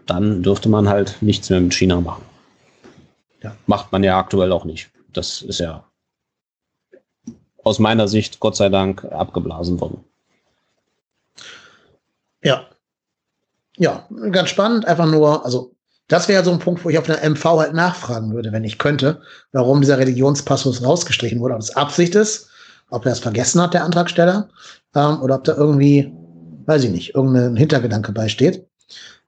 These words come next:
Speaker 2: Weil ich möchte nicht, dass der erste F C Köln sich jetzt für eine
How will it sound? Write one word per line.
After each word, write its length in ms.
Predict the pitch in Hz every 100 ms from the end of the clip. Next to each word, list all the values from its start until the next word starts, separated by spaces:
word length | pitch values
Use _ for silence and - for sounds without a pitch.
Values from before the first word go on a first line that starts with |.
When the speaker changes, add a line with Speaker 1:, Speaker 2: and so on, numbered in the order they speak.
| -
Speaker 2:
Weil 140 | 113
ich 360 | 107 - - _ -
möchte 300 | 127 - 123
nicht, 160 | 127
dass 120 | 143
der 120 | 147 139
erste 240 | 147 156
F 80 | 143
C 140 | 147
Köln 240 | 147 151 135
sich 100 | 131
jetzt 240 | 135 -
für 260 | 147 151 139
eine 460 | 139 135 131 127